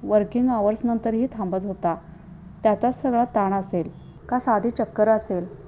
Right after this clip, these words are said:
का यापैकी काहीच नसून हे सगळं काम त्याच्या इच्छेविरुद्ध,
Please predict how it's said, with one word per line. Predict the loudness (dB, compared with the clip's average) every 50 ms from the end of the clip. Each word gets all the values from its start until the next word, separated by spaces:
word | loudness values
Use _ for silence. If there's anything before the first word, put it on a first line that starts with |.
| -18 -8 0
का | 2 4
यापैकी | 6 6 6 4 4 2 0 0 0 -4
काहीच | -2 -2 -4 -2 -2 -4 -2 0
नसून | 0 0 0 0 -4 -6 -6 -6 -10 -16 -20 -20 -20 -20 -20 -10 -2 -2
हे | -2
सगळं | 0 2 0 2 2 2 0
काम | 0 0 0 0 2 2
त्याच्या | 2 0 -2 0 0 0
इच्छेविरुद्ध, | 0 0 -2 -4 -4 -2 -2 0 2 2 2 0 2 2